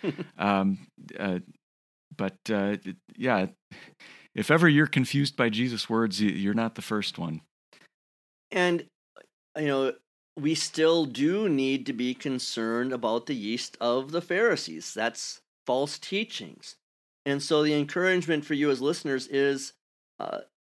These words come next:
Speaker 1: listen carefully, read diligently, look for yeast. It's still out there today in churches, in whatever our, our culture is pushing on us, whatever agenda politicians are trying to get us to accept.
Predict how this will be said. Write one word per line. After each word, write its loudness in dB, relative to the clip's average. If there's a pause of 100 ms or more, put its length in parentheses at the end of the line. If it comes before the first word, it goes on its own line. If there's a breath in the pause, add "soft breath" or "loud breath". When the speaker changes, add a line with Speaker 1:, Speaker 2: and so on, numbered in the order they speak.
(140)
Speaker 1:
listen 2
carefully, 0
read -2
diligently, 0
look 0
for -2
yeast. -8
It's -4
still 0
out 0
there 0
today -2 (580)
in -2
churches, 2
in -2
whatever 2
our, 2 (320)
our -4
culture 2
is 2
pushing -2
on 2
us, -2 (240)
whatever 2
agenda 2
politicians 0
are 0
trying -2
to -6
get 0
us -2
to -6
accept. -4